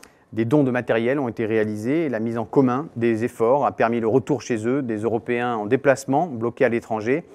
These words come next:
Des programmes de recherche communs ont été mis en place. Mais, euh, la solidarité au niveau de l'Union européenne n'a pas toujours été au rendez-vous, euh, autant que je l'aurais souhaité. Euh, l'Italie,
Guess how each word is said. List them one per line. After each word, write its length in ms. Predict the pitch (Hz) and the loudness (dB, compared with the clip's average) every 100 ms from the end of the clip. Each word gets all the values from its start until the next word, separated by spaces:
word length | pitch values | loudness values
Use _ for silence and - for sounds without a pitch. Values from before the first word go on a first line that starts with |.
| - - - _ _ _ | -20 -20 -20 _ _ _
Des 120 | 113 | -4
programmes 500 | 123 - 156 123 170 | -2 2 4 4 4
de 80 | 143 | 2
recherche 440 | 120 120 139 123 - | 2 2 0 -2 2
communs 420 | 160 147 151 123 - | 4 6 4 -2 -10
ont 140 | 117 | -6
été 220 | 110 123 | -4 -2
mis 120 | 120 | -2
en 100 | 113 | -2
place. 440 | 104 131 160 - - _ _ _ _ _ _ _ _ _ _ _ - - | 0 0 0 -6 -20 _ _ _ _ _ _ _ _ _ _ _ -20 -10
Mais, 260 | 113 135 135 | -4 -2 -2
euh, 160 | 117 101 | -6 -6
la 120 | 104 | -4
solidarité 640 | - 135 120 117 120 165 | 0 2 2 0 0 -2
au 80 | 151 | -2
niveau 240 | 117 113 113 | -2 -4 -4
de 60 | |
l'Union 180 | 113 117 | -4 -2
européenne 480 | 107 104 120 135 143 - _ _ _ - | -4 -2 -2 -2 -4 -12 _ _ _ -10
n'a 140 | 110 | -4
pas 100 | 127 | -2
toujours 320 | 120 120 120 | -2 -4 -4
été 180 | 113 117 | -4 -2
au 120 | 104 | -2
rendez-vous, 640 | 98 110 113 107 139 175 113 | -2 -2 -2 -2 -4 -4 -6
euh, 140 | 101 - | -10 -10
autant 380 | 117 135 131 | -6 -2 -2
que 220 | 117 110 104 | -2 -6 -6
je 120 | 107 | -4
l'aurais 220 | 107 113 | -2 -4
souhaité. 460 | - 120 110 117 170 _ _ _ _ _ _ _ | -4 -6 -4 -6 -8 _ _ _ _ _ _ _
Euh, 180 | 113 98 | -16 -10
l'Italie, 560 | 107 120 127 120 123 | -8 0 2 2 -2